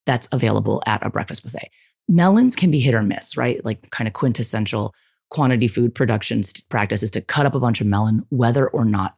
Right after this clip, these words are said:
they're ripe. So for the melons that are too hard, what I'll do is I kind of cut 'em down into the pieces that I want them to, picking the softest piece. And then I'll just pour some boiled water over them at the beginning of the meal just to let it soften a little bit.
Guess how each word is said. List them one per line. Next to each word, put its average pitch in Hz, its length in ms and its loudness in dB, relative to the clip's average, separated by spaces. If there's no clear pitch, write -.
they're 92 380 -2
ripe. - 280 -6
So 139 240 -2
for - 260 -2
the 139 120 0
melons 151 500 2
that - 280 -2
are 120 300 -2
too 131 300 0
hard, - 500 0
what 139 260 0
I'll 131 100 0
do 131 300 2
is 123 120 0
I 127 40 0
kind - 160 -4
of - 60 -4
cut 131 160 0
'em 180 80 2
down 147 140 2
into 147 140 -2
the 143 60 -2
pieces 120 340 -4
that 110 140 -6
I 120 80 -4
want 117 220 -4
them 107 100 -10
to, - 120 -10
picking 127 260 -4
the 139 60 -2
softest - 440 -4
piece. 104 220 -6
And 165 100 -2
then 165 80 2
I'll 180 60 2
just - 240 -6
pour 175 220 0
some 208 200 2
boiled 131 300 0
water 120 280 2
over 151 140 0
them 165 140 2
at 117 80 -2
the - 80 -16
beginning 120 380 0
of 107 80 -2
the 107 60 -2
meal 113 180 2
just 123 180 -4
to 113 100 -10
let 117 100 -2
it - 120 -4
soften - 520 -2
a 175 80 0
little 185 180 2
bit. 208 260 0